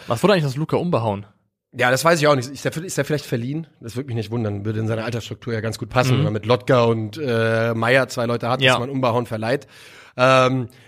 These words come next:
Speaker 2: aber ja, äh, Meier ist so ein bisschen derjenige, hatten wir auch schon ein paar Mal jetzt in dem Stint, in dem er zum Einsatz kommt,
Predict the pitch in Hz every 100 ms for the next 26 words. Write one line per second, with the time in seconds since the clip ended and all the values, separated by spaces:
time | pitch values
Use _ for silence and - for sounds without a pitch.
0 | _ - 165 180 214 156 139 139 139 135
1 | 135 135 214 226 226 240 233 269 240 214
2 | 208 208 220 - _ _ _ _ - -
3 | - 208 175 202 180 139 127 156 147 143
4 | - 135 139 - 160 165 131 139 139 143
5 | 151 143 - 143 135